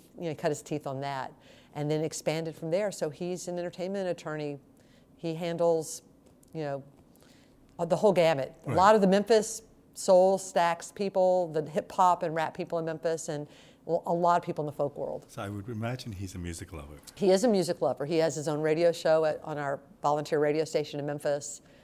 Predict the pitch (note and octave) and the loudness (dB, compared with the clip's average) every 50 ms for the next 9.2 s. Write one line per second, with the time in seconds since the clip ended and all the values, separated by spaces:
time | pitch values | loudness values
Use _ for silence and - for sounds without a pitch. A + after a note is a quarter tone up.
0 | - - - - _ _ _ - C#3+ C#3 C3+ C3+ C#3 C3 - F3 E3+ D#3 - F3+ | -20 -20 -20 -20 _ _ _ -10 -8 -8 -6 -8 -8 -6 -2 0 0 0 0 -2
1 | E3 D3+ - - F3 E3 C#3 B2+ C#3 - - - - - C#3 C3+ - - - - | -4 -4 -4 -4 -4 -4 -4 -6 -10 -12 -12 -14 -12 -10 -12 -12 -12 -16 -20 -20
2 | - _ _ _ _ _ - - _ - - E3 C#3 C3 - - - C3 A#2+ - | -20 _ _ _ _ _ -20 -20 _ -8 -4 -4 -4 -4 -6 -6 -6 -8 -6 -6
3 | - - D#3 E3 - - A#3+ G#3+ C3+ B2 B2 B2 A#2+ - - G2+ F#2+ F2 - - | -8 -8 -8 -8 -6 -4 -4 -4 -2 -2 -4 -6 -6 -8 -8 -8 -6 -6 -8 -8
4 | - F2+ G2+ - - - - - - _ _ _ - - F#2 E2+ E2 D#2+ D2+ E2+ | -12 -14 -16 -16 -18 -20 -20 -20 -20 _ _ _ -8 -6 -6 -6 -6 -8 -10 -10
5 | E2+ C#2+ F#2+ G#2 G#2 - F#2+ E2+ D#2+ - E2 D#2+ D2+ D#2 E2+ G#2 A#2+ - - G3+ | -10 -8 -8 -8 -8 -8 -10 -10 -10 -10 -12 -10 -10 -10 -10 -10 -10 -4 0 2
6 | G#3+ G#3+ G#3+ - B3 A3+ A#3 G3+ D#3+ - F3 D#3 - D#3+ C#3 D3 C#3 C#3+ C#3 - | 2 2 2 2 0 0 0 -4 -6 -6 -6 -6 -4 -2 0 0 0 2 0 0
7 | A#3 G#3 - D3 D3 C#3 - - - - - E3 - - - C4 C4+ C#4 D#4+ D4 | 0 0 -2 -4 -4 -6 -6 -10 -4 0 0 0 0 2 2 2 4 4 4 4
8 | - C4 A#3 A#3 A3 G#3 G3 F3 F3 F3 F3+ E3 E3 D#3 - - - D3+ D3 - | 4 4 4 4 2 2 0 2 2 2 2 2 2 0 -2 -2 -2 -2 -2 -2
9 | - - - - | -4 -10 -16 -18